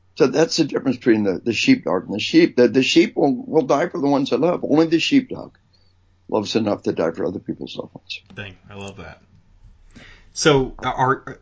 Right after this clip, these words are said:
Speaker 2: I think you may have alluded to this earlier, but I may not have picked up on it. Are, are killers, are they naturally born regardless of upbringing, or, or how does that, how do people become killers?
Speaker 1: All right. Well, first off, understand that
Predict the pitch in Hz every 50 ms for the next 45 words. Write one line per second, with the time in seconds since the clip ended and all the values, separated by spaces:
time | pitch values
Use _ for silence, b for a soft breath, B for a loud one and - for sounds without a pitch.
0 | _ - - - - 131 - - 202 208 - - 131 135 135 123 110 104 113 123
1 | 113 101 90 101 95 - 104 101 110 104 92 87 87 90 - 104 98 87 - -
2 | - - 101 101 - - 104 101 98 104 110 110 107 98 95 - - - 92 -
3 | 107 98 - 92 90 90 90 - 113 110 107 107 - - _ _ _ _ _ _
4 | _ _ _ _ _ _ - - - _ - 143 139 139 - - - 214 226 247
5 | 254 220 170 131 - - - - - _ _ _ _ _ _ _ - 120 120 117
6 | 117 110 104 110 113 117 120 - - 117 107 104 98 - - 95 98 104 117 135
7 | 147 143 123 107 98 87 98 98 104 113 123 120 - - 113 113 117 107 104 -
8 | - - 113 117 120 117 104 95 92 - _ 107 104 110 127 - - _ _ _
9 | _ _ _ _ _ _ _ _ _ - - - 196 185 147 117 117 117 120 113
10 | 113 - - _ _ _ _ _ _ _ _ _ _ _ _ _ 190 196 202 -
11 | 196 170 131 127 - - - 117 104 98 92 - - 98 82 - - - - -
12 | - _ _ _ _ _ _ _ _ - 143 131 113 110 95 107 131 120 - -
13 | _ _ _ _ _ - _ _ - 131 190 - - 147 131 123 135 156 151 135
14 | 123 120 - 139 120 117 107 98 98 90 -